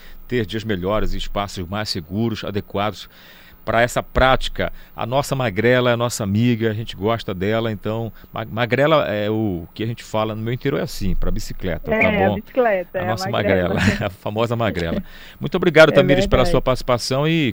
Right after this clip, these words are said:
Speaker 1: conte
Speaker 2: Eu
Speaker 1: com a
Speaker 2: que
Speaker 1: gente aqui com a nossa
Speaker 2: agradeço.
Speaker 1: militância também positiva em relação a dias melhores na prática do
Speaker 2: Eu
Speaker 1: ciclismo.
Speaker 2: que agradeço por levar essa mensagem, pela oportunidade de tá falando aqui com vocês, pra que mais pessoas se sintam à vontade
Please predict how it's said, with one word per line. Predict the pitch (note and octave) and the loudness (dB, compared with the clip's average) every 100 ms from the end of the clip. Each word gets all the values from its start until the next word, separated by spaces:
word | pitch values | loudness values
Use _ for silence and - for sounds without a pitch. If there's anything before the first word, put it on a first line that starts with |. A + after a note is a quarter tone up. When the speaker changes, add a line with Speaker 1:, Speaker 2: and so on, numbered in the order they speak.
| - | -2
Speaker 1:
conte | C3+ G#3 | 2 4
Speaker 2:
Eu | A3 | 4
Speaker 1:
com | |
a | G3 | 4
Speaker 2:
que | D#3 | 2
Speaker 1:
gente | C#3+ - | 2 2
aqui | C3+ A#2 - | 0 0 0
com | - | 0
a | C#3 | 0
nossa | C3 - | 0 0
Speaker 2:
agradeço. | D#3 | -2
Speaker 1:
militância | D3+ - A#2+ B2 - | -4 -2 -2 -2 -4
também | B2 A2+ | -2 0
positiva | B2+ - F#3+ F3+ E3 - C3 C#3 C#3+ | 0 8 8 8 0 -4 -4 -4 -4
em | |
relação | C3 B2 - A2+ A2 A#2+ G#2 | -2 -2 -4 -4 -4 -4 -6
a | F#2+ | -6
dias | A2 | -6
melhores | A2 B2 F2+ G#2 G2 - | -4 -4 0 -2 -2 -6
na | F#2+ | -8
prática | - G2 F#2+ - G#2 F#2 | -4 -4 -4 -4 -6 -4
do | F#2+ | -8
Speaker 2:
Eu | |
Speaker 1:
ciclismo. | - - - G#4 G3 | -10 -8 -4 -2 -2
Speaker 2:
que | F#3+ | -4
agradeço | A3+ A#3 A#3+ B3 A#3 A3 A3 A3 | -6 -6 -6 -6 -4 -4 -6 -8
por | - G#3 | -8 -6
levar | G#3 G3+ F#3+ F#3 | -4 -4 -2 -2
essa | F#3+ G3 | -2 -6
mensagem, | F#3 G3 - G#3 F3 F3 F#3 F#3+ G3 | -10 -10 -8 -6 -4 -4 -6 -8 -10
pela | G3 F#3 | -4 -2
oportunidade | F3 F3+ G3 F#3+ F#3 F3 E3+ F3 | -4 -6 -12 -10 -4 0 0 -2
de | F3 | -10
tá | F3+ F#3 | -8 -8
falando | - F#3 F#3 | -4 -4 -4
aqui | F#3 - | -6 -8
com | - | -4
vocês, | F3+ F#3 - F3 F3+ - | -2 -2 -2 -2 -2 -4
pra | F3 | -6
que | - | -4
mais | F3 F3+ G#3 A#3 | -2 2 4 4
pessoas | - G3+ - - F#3 F#3 F#3 F#3+ - - - - - - | 2 -2 -2 0 2 4 2 -2 -10 -20 -20 -20 -14 -6
se | F#3+ - | -4 0
sintam | F#3+ F#3+ F#3 | 2 4 4
à | F3+ | 2
vontade | F3+ G#3+ - G3+ F#3 F#3 F3+ | 2 -2 4 6 6 4 -2